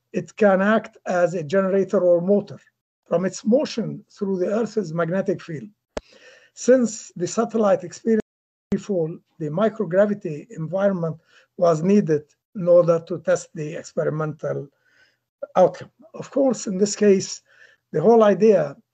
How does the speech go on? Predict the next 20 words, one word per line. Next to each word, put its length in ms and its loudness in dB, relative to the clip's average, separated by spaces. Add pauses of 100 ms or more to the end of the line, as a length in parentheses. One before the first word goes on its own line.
(440)
is 260 -8
that 400 -2 (100)
the 220 -8 (100)
tether, 460 0 (320)
in 140 -6
this 180 -6
case, 360 -8
the 260 -12
very 260 2
thin 300 -4
wire, 500 4
which 300 -12
is 100 -6
suspended 640 -2
from 240 2
the 100 -8
satellite, 580 -4 (420)
as 320 2
it 160 -8
navigates 760 2